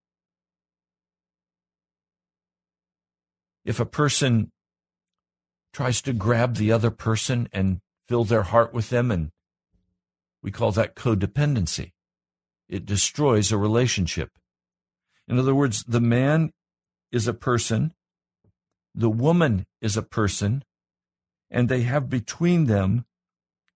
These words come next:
this shared space that they have opened. If that shared space is very, very small, there is very little chance of any intimacy growing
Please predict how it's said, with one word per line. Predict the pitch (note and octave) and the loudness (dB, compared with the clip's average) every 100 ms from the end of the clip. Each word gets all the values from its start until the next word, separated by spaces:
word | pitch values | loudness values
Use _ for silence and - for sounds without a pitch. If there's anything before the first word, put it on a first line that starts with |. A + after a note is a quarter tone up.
| _ _ G#2+ | _ _ -2
this | B2 A2+ - _ | 0 0 -6 _
shared | - - D3+ D#3 D3 A#2+ | -10 -2 0 2 0 -2
space | - - E3 A2+ E2+ - | -6 -2 -2 0 -2 -4
that | A2+ A2 | -6 -4
they | B2 A2+ | 0 0
have | A#2 A2 | 0 0
opened. | C3 - E2+ C#2 - _ _ _ _ _ _ _ _ _ _ _ _ _ _ _ _ _ _ _ _ _ _ | -2 -2 -4 -6 -12 _ _ _ _ _ _ _ _ _ _ _ _ _ _ _ _ _ _ _ _ _ _
If | - A2+ | -4 -2
that | C3+ C#3 | -2 -2
shared | - - D#3+ D#3+ C#3+ | -4 0 2 2 0
space | - - D#3+ C3+ C3 - - | -4 -2 0 0 0 -4 -2
is | A#2 A2+ - _ - | -2 -2 -6 _ -12
very, | G2 G2 C3 C#3+ C#3+ | -6 0 2 2 0
very | A#2+ C3 C3 A#2 | 0 0 2 0
small, | - - C#3+ C3 F#2+ G2 C#3 _ _ _ _ _ _ _ _ _ _ _ _ _ _ _ _ _ _ - | 0 0 2 2 2 0 -2 _ _ _ _ _ _ _ _ _ _ _ _ _ _ _ _ _ _ -4
there | G#2+ G#2+ | 0 2
is | G#2+ | 0
very | G2+ A2+ B2+ A#2+ | 0 0 2 2
little | B2 A#2 | 2 0
chance | - - C#3+ G#2 F#2+ - | -4 -4 0 0 0 -2
of | F#2+ F#2+ - | -6 -8 -4
any | B2 A#2 | -2 0
intimacy | A#2 B2 A#2+ F#2+ F2+ - F2+ | 0 -2 0 0 0 -2 -4
growing | F#2+ A2+ G#2+ F2 E2 | -2 0 2 0 -2